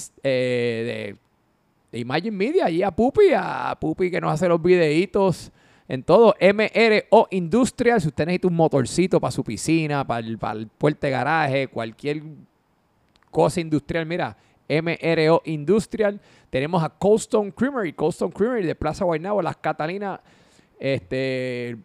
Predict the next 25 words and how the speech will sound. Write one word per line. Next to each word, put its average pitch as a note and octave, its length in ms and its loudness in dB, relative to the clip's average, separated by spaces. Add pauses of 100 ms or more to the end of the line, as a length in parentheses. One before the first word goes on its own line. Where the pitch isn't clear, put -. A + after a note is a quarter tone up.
y C3 120 -6
en B2+ 100 -8
Barceloneta, C3 500 -4
en G3 60 -4
los E3 100 -2
Premium E3+ 380 -6
Outlets. A3+ 580 -4 (320)
International D#3+ 720 -2
Hospitality G#3+ 600 0
Enterprise, A3 640 -4 (300)
también B2 360 -8
los E3 120 -4
líderes D#3+ 340 -4
de D#3+ 100 -4
la D3 80 0
hospitalidad D3 680 -4 (340)
en D#3+ 240 -8
Puerto D#3 540 -2
Rico. G3+ 480 -2
Así D#3 280 -4
que, A#2+ 300 -4 (280)
nada, B2 260 -6
muchachos, B3 500 -4
con C3 160 -10
eso, F3+ 800 0